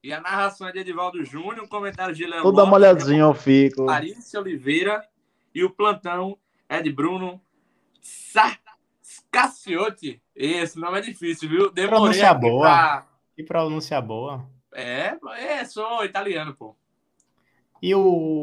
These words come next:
Speaker 3: o resto da agenda a gente deixa pra falar no final do
Speaker 2: Pronúncia
Speaker 3: programa.
Speaker 2: maravilhosa, viu, Getúlio?
Speaker 1: No programa a gente fala
Speaker 3: No
Speaker 1: que é
Speaker 3: final
Speaker 1: pra
Speaker 3: a gente
Speaker 1: amanhã e
Speaker 3: fala.
Speaker 1: domingo, né? Mas pra hoje, você que tá
Speaker 3: É.
Speaker 1: ouvindo a gente aí pelo Instagram, pelo pelo aplicativo da Mania e aqui tá assistindo a gente pelo YouTube.
Speaker 3: Pelo YouTube.
Speaker 1: É.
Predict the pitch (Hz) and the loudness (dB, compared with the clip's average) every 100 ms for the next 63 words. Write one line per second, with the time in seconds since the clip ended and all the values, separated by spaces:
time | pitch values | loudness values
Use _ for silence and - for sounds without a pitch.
0 | 139 - 135 123 135 139 127 107 139 147 | -8 -8 -2 0 2 4 4 2 2 2
1 | 151 151 143 151 143 143 139 135 139 123 | 2 2 2 4 4 6 4 2 0 2
2 | 147 147 139 131 127 127 131 135 127 117 | 2 2 2 6 6 8 6 4 2 4
3 | 120 120 120 120 131 135 135 110 104 175 | 6 6 4 2 2 0 -2 -10 -6 -6
4 | 180 175 170 185 190 - - 175 - 135 | -6 -8 -8 -10 -10 -6 -2 0 0 2
5 | 135 214 208 107 104 208 208 247 233 220 | 2 2 -2 -4 -6 -8 -12 -12 -12 -12
6 | 233 220 208 190 180 202 208 208 185 - | -10 -10 -4 -2 2 2 2 -4 -10 -10
7 | 175 143 165 165 160 147 156 151 139 143 | -10 -6 -6 -8 -10 -10 -12 -14 -16 -16
8 | 143 135 139 135 - 135 139 135 117 _ | -16 -8 -8 -8 -14 -10 -6 -6 -8 _
9 | _ _ _ 143 147 160 160 156 147 147 | _ _ _ -2 0 -2 -4 -4 -2 -2
10 | 151 156 156 240 - - - 208 277 349 | -2 -2 -4 -6 -6 -6 -4 -6 -6 -4
11 | 180 - 165 165 165 151 - 156 151 143 | -4 -6 -12 -8 -6 -8 -10 -8 -6 0
12 | 139 143 143 135 - 120 131 123 110 92 | 4 6 6 2 2 6 6 6 2 0
13 | 92 - 120 107 104 104 | -6 -8 -6 -6 -8 -14